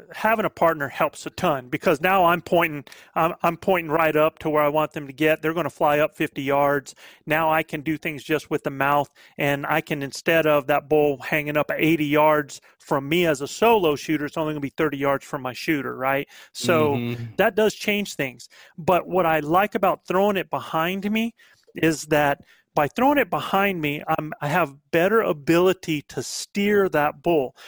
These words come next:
Speaker 1: So if I see that bull coming and I know where my shooter is, and that bull starts to go off to the left, all I have to do is aim off to my right-hand side, opposite of that bull, and throw one back,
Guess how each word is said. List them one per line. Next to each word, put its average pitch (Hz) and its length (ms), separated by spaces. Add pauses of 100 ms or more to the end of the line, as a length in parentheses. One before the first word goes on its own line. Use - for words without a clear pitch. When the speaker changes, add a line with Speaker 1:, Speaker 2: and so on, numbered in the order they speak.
(120)
Speaker 1:
So 202 140
if - 100
I 269 80
see 294 220
that 247 180
bull 214 160
coming 220 340
and 147 100
I 185 100
know 226 140
where 208 80
my 170 320
shooter 165 500
is, 180 340 (240)
and 151 140
that 175 180
bull 202 180
starts - 320
to 170 80
go 165 180
off 180 200
to 165 100
the 147 140
left, 151 460 (240)
all 160 180
I 214 80
have 202 260
to 180 60
do 165 160
is 147 200
aim 170 340 (100)
off 165 280
to - 100
my 147 260 (220)
right-hand 160 500
side, 202 460
opposite 175 440
of 160 80
that 147 220
bull, 202 260
and 139 140
throw 175 220
one 160 260 (100)
back, 175 480